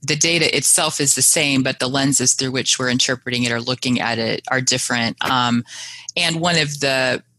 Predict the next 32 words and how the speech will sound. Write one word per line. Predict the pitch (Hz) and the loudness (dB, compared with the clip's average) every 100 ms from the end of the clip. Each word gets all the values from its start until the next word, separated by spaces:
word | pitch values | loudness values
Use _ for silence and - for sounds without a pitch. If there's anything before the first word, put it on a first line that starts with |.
| - 139 - | -12 -12 -4
big | 180 170 147 | -2 0 2
steps | - - 180 170 - | 2 2 0 0 2
in | 147 | 2
that | 143 123 - | 2 0 -2
process | 214 196 - 147 131 - | 0 2 2 2 0 0
is | 151 135 131 | 2 2 4
something | - 156 139 | 4 4 2
we | 135 | 2
talk | 127 - 143 | 2 0 0
about | 127 - | -2 0
early | 135 135 | 0 2
on | 131 127 | 2 2
in | 123 | 2
the | |
book, | 123 180 175 | 0 0 0
which | 139 - | 0 2
is | 135 | 2
identifying | 135 135 151 135 - 127 127 | 0 0 0 0 0 0 2
the | 123 | 2
object | 113 123 127 120 - | 0 0 0 -2 -4
of | 117 | -2
interest. | 117 - 117 113 - | 0 0 2 0 0
What | 147 147 | -2 0
is | 139 143 | 0 0
it | 139 127 | 2 0
exactly | 127 123 127 127 - 123 117 117 | 0 0 0 0 -2 0 0 0
that | 123 - | -2 -2
you're | 120 120 | -2 -2
interested | - 139 - 127 - 120 | 0 0 2 2 2 2
in | 120 | 0
looking | 208 - 180 | 0 0 -4
for | - - 110 107 107 | -4 -6 -4 -2 -2